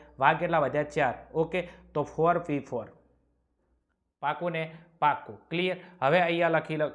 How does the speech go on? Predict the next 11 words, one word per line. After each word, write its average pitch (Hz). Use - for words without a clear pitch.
લખશું 156
આપણે 139
કે 151
સાત 160
વાઘને, 151
સાત 156
વાઘને 151
સાત 160
પાંજરામાં, 147
પાંજરામાં 135
પૂરવાના 147